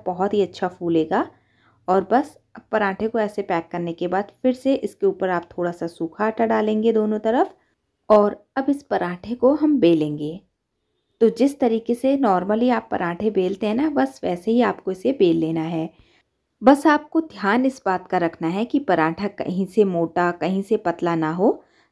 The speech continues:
सभी तरफ से इसे एक जैसा बेलकर तैयार करें। और अब हम इसे सेक लेते हैं। तो तवा पहले से ही गरम कर दिया था और गरम तवे पर आपको इसे डालना है।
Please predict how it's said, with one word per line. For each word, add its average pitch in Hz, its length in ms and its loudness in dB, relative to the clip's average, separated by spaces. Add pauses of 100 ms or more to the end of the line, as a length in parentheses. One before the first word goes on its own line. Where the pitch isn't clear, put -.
सभी 240 300 4
तरफ 208 260 0
से 247 160 -2
इसे - 260 -2
एक 185 380 -2
जैसा 156 240 -2
बेलकर 165 420 -2
तैयार 151 440 -4
करें। 143 300 -4 (760)
और 226 380 4
अब 247 180 2
हम 349 140 2
इसे 277 240 -2
सेक 208 380 0
लेते 175 260 -2
हैं। 180 340 -6 (360)
तो 240 80 -2
तवा 233 320 4
पहले 208 320 0
से 226 140 -2
ही 240 120 -2
गरम 190 220 0
कर 202 180 -2
दिया 185 240 -2
था 240 280 -2 (320)
और 208 280 0
गरम 220 260 4
तवे 240 280 0
पर 247 180 -4
आपको 202 320 -4
इसे 196 200 -2
डालना 165 360 -2
है। 247 300 -2